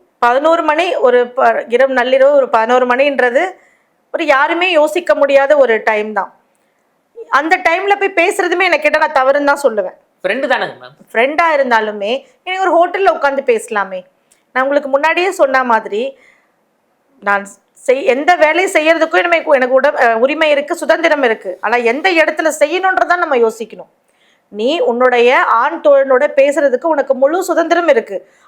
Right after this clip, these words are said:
Speaker 1: ஆனா அது எங்க பேசணுன்றது தான் கேள்வி. நீங்க அது, உங்களுக்கு வந்து ஒரு பாதுகாப்பான இடத்துல பேசியிருந்திருக்கலாம், உங்க ஒரு ஹோட்டல்ல நீங்க உட்கார்ந்து சாப்பிட்டுட்டே பேசியிருந்திருக்கலாம், இல்ல உண்மையாவே நீங்க ரெண்டு பேருமே ஒரு நல்ல ஃப்ரெண்ட்ஸா இருந்தா நீங்க உங்க வீட்ல கூட உட்கார்ந்து பேசியிருந்திருக்கலாம். அதையே நீங்க யாருமே இல்லாத இடத்துக்கு போய் நி-,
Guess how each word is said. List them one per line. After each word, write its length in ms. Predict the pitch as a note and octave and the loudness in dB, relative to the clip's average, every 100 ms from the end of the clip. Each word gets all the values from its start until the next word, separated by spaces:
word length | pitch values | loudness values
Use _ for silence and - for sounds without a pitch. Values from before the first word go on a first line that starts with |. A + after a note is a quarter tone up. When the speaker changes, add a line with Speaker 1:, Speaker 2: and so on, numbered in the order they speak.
| - | -2
Speaker 1:
ஆனா 300 | G#3 A#3+ D4 | 0 2 0
அது 140 | C4+ | 2
எங்க 320 | C4 E4+ A4 A4 | 0 2 -2 0
பேசணுன்றது 600 | E4 E4 E4 F4 E4+ E4 | 0 0 -2 -2 0 0
தான் 180 | F4 F#4 | -2 -2
கேள்வி. 400 | C#4+ C4 G#3 - _ _ _ | -2 -2 -6 -16 _ _ _
நீங்க 220 | B3 C4 | -4 0
அது, 300 | B3+ A#3+ A#3+ - | 2 0 -4 -8
உங்களுக்கு 300 | B3+ D4 D4 | -2 0 2
வந்து 160 | C#4+ F4 | 2 2
ஒரு 120 | E4 | 2
பாதுகாப்பான 600 | C#4+ D4 E4 E4 E4 C#4+ | 2 2 2 2 0 0
இடத்துல 200 | A#3+ B3+ | 0 -2
பேசியிருந்திருக்கலாம், 680 | A#3 A3 A3+ G#3 G#3 A3+ D4 - _ _ | -2 -4 -6 -8 -2 -2 -2 -10 _ _
உங்க 220 | B3 C4+ | 0 0
ஒரு 20 | C4 | 2
ஹோட்டல்ல 360 | D4 D#4 F4+ | 2 2 0
நீங்க 180 | D#4+ C4+ | 0 0
உட்கார்ந்து 280 | B3+ C#4 C#4 | 0 -2 0
சாப்பிட்டுட்டே 380 | C4 C4 C#4+ D4+ | -2 -2 -4 -4
பேசியிருந்திருக்கலாம், 800 | D4+ B3 A#3 G#3+ G#3 G3+ G#3+ C#4 - _ _ _ | -2 -2 -2 -6 -10 -4 -2 -2 -4 _ _ _
இல்ல 180 | - E4 | -4 0
உண்மையாவே 560 | D#4 C4+ D#4 F4 E4+ D4 | 2 0 0 0 0 -2
நீங்க 180 | F#4+ E4 | -2 0
ரெண்டு 240 | D4+ D4+ | 0 0
பேருமே 400 | D#4 D#4 D#4+ E4+ | -2 0 0 2
ஒரு 160 | D#4+ C#4+ | 2 2
நல்ல 260 | C4+ D#4+ D#4 | 0 0 0
ஃப்ரெண்ட்ஸா 320 | C#4+ C#4+ D4 | -2 0 0
இருந்தா 220 | B3+ C#4+ | 0 -2
நீங்க 360 | F#4 F#4 C#4+ - - | -6 -2 -2 -2 -12
உங்க 160 | A#3+ B3 | -4 -2
வீட்ல 260 | F4 F#4 | 0 -2
கூட 140 | - F#4+ | 0 -2
உட்கார்ந்து 300 | F4+ C#4+ C4+ | 0 -2 -2
பேசியிருந்திருக்கலாம். 680 | A3+ G#3 G#3 F#3+ F#3+ F#3 - _ _ _ _ | -2 -4 -10 -12 -10 -12 -14 _ _ _ _
அதையே 300 | G#3 C4 G4 | -2 2 2
நீங்க 180 | A#4 F4+ | 2 2
யாருமே 380 | D4 D#4 F4+ | 2 0 -2
இல்லாத 280 | E4+ D#4 F4 | -2 0 2
இடத்துக்கு 340 | D#4+ D4+ D#4+ - | 0 -2 -6 0
போய் 240 | A#3 C#4 | 0 0
நி-, 220 | C#4 D4 | -4 -10